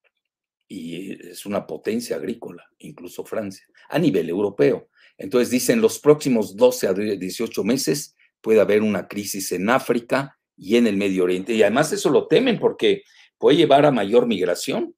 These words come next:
Estamos en un circuito vicioso o en un círculo vicioso. La siguiente, Gise. Y vean, eh,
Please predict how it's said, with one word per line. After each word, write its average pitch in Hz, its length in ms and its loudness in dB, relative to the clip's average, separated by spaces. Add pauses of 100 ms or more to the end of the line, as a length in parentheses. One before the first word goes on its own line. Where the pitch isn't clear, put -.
Estamos 160 360 0
en 139 120 2
un 160 140 0
circuito 131 840 -4
vicioso - 680 -8 (420)
o 101 120 -4
en 120 60 2
un 147 100 4
círculo 143 500 0
vicioso. - 460 -6 (160)
La 110 100 2
siguiente, 143 500 2
Gise. 139 380 -8 (2250)
Y 123 140 -2
vean, 156 440 10 (200)
eh, 127 800 2